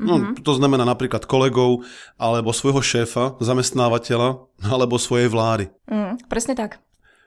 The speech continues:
Speaker 1: Keď sa rozprávame s ľuďmi o ich cieľoch, tak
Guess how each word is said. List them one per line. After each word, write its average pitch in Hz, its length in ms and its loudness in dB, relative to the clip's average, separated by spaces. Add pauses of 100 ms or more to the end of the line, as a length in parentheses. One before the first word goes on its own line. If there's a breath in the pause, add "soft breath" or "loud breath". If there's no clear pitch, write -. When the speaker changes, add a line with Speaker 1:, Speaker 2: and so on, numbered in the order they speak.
(100)
Speaker 1:
Keď 208 140 2
sa 175 100 6
rozprávame 165 800 4
s 135 160 -2
ľuďmi 170 320 6
o 156 80 6
ich 147 160 0
cieľoch, 131 640 0 (100)
tak 127 320 -2